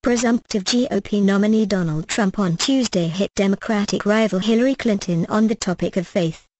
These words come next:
telling a group of evangelical leaders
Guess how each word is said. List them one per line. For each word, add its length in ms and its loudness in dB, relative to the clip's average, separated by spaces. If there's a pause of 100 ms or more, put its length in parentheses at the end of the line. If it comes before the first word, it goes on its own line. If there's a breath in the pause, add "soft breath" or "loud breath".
telling 300 2
a 40 2
group 360 0
of 100 0
evangelical 760 2
leaders 540 -2